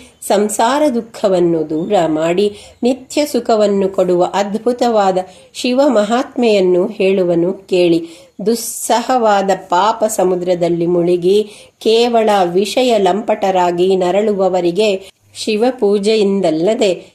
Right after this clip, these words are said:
ಅನ್ಯಥಾ ಮೋಕ್ಷ ಉಂಟಾಗಲಾರದು. ಬುದ್ಧಿವಂತನಾದವನು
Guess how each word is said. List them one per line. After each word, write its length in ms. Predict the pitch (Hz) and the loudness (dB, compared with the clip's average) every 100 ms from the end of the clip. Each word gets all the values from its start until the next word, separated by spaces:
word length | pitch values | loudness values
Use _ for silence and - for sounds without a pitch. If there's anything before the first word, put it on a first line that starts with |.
| - | -4
ಅನ್ಯಥಾ 600 | 175 196 208 208 - 302 | 0 2 2 -2 -2 0
ಮೋಕ್ಷ 440 | 277 196 175 - 180 196 | 2 0 -2 -4 0 2
ಉಂಟಾಗಲಾರದು. 1300 | 175 190 - 190 175 214 220 190 185 175 170 - _ - | 2 0 0 -2 0 0 2 2 2 0 -2 -8 _ -2
ಬುದ್ಧಿವಂತನಾದವನು 1200 | 185 170 202 180 165 160 156 160 160 214 233 208 | -2 0 0 2 2 0 -2 -2 0 0 2 2